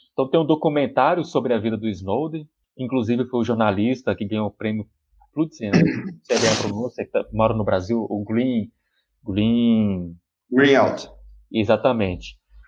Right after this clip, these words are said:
Speaker 1: É, então ele fez documentário sobre a vida do Snowden. Então o Snowden é um exemplo.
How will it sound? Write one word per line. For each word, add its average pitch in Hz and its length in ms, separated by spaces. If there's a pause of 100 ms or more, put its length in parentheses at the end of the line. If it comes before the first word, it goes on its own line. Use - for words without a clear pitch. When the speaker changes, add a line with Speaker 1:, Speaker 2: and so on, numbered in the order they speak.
(120)
Speaker 1:
É, 92 480
então 139 420
ele 127 140
fez 123 160
documentário 123 540
sobre 117 200
a 110 40
vida 107 200
do 117 100
Snowden. 117 200
Então 160 120
o 170 40
Snowden 170 320
é 196 40
um 202 40
exemplo. 135 580